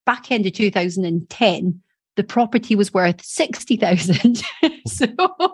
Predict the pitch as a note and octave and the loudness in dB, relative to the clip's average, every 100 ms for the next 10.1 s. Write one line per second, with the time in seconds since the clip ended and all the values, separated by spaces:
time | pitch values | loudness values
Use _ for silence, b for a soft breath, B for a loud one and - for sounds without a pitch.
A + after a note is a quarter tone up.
0 | - _ - G4+ G#4 F#4+ F4 C4 F3+ C4+ | -4 _ -2 0 2 0 -2 -6 -4 0
1 | D#4 D#4 D4 D4+ D4 C#4 G#3+ C4+ C#4+ B3 | 2 2 2 0 0 -2 0 2 2 0
2 | B3+ C4 B3 A#3 G#3+ G#3 F#3 - - C#4 | 2 2 2 2 2 0 -4 -12 0 4
3 | C#4 G3 F#3 G#3+ G#3 A#3 G#3 F#3 F3 A3 | 4 2 0 -2 0 0 0 -2 2 2
4 | C4+ C#4+ A3 F#3 D3 G#3+ G#3+ A3+ A3 B3 | 2 -2 -4 -2 -2 -2 0 2 2 2
5 | B3+ C#4+ B3 A#3 A#3+ A#3+ D4 F4 F3+ E3+ | 0 0 0 2 2 4 2 0 -4 -4
6 | F3+ G#3 G3 - F#3+ - G3 G3 B B | -4 -2 -2 0 2 2 2 0 B B
7 | B - A3 G#3+ G#3 G3+ G3 G3 F#3+ - | B -2 0 2 0 2 2 2 -2 -6
8 | F#3+ G#3+ G3+ F#3+ - A3 G3 A#3 A3 A3 | -4 -2 -2 -4 -2 0 2 2 4 4
9 | C4 G#3+ G3 G#3+ A#3 C4+ D4 C4+ F#3+ F3 | 2 -2 -4 -4 2 2 2 -2 -2 -4